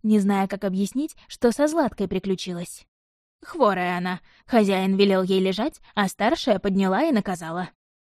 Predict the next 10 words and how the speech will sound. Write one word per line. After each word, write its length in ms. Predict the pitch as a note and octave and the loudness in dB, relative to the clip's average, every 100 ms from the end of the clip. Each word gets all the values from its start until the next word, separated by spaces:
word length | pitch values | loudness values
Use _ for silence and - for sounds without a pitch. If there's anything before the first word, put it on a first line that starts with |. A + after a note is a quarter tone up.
| _ - | _ -4
«Понятно», — 600 | G#3 A3+ A#3+ F3 F3+ F3 _ _ _ - | 2 4 2 0 -6 -8 _ _ _ -2
кивнул 360 | G#3 F#3 F3 | 0 0 -2
Дан. 300 | F3 E3+ E3+ - _ _ _ _ | -4 -6 -6 -10 _ _ _ _
Он 180 | - D4 | -4 -2
посмотрел 480 | C#4+ - G#3+ G#3+ G3 | -2 0 0 2 2
на 100 | F#3+ | 4
бадью 320 | G3 F#3 F#3+ | 2 2 0
с 60 | F#3 | 0
чищенной 420 | - F#3+ F#3+ F#3 | -4 -6 -4 -6
картошкой, 680 | F#3+ E3+ F#3 G#3 - G#3+ | -6 -8 -6 -6 -4 -4